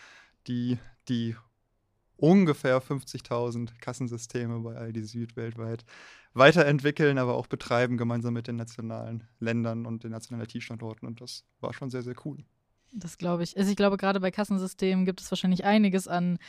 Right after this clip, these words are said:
Speaker 2: Trial and Error und Dinge, die dann irgendwie mal schief laufen oder Probleme oder Sachen, die aber auch funktionieren müssen, weil ich hab auch schon im Einzelhandel gearbeitet. Wenn die Kasse nicht funktioniert, dann ist der Laden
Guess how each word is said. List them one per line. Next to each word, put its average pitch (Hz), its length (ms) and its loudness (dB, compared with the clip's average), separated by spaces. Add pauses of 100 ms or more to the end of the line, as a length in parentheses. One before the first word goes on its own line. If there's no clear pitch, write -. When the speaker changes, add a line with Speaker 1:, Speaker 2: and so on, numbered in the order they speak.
(720)
Speaker 2:
Trial 226 480 8
and 208 120 2
Error 208 340 8
und 202 140 4
Dinge, 214 180 8
die 208 120 4
dann 202 140 6
irgendwie 202 240 4
mal 202 100 8
schief - 280 0
laufen 202 540 6
oder 196 200 8
Probleme 202 760 4
oder 185 400 2
Sachen, 208 280 4
die 214 80 8
aber 185 120 4
auch 190 100 0
funktionieren 190 560 4
müssen, 220 440 6
weil 190 420 6
ich - 180 -2
hab 196 220 0
auch 220 120 4
schon 196 160 0
im 196 100 2
Einzelhandel 226 440 6
gearbeitet. 214 480 2
Wenn 208 120 4
die 233 80 0
Kasse 247 280 0
nicht 233 140 4
funktioniert, 220 500 4
dann 202 220 4
ist 202 220 -2
der 208 80 4
Laden 190 540 2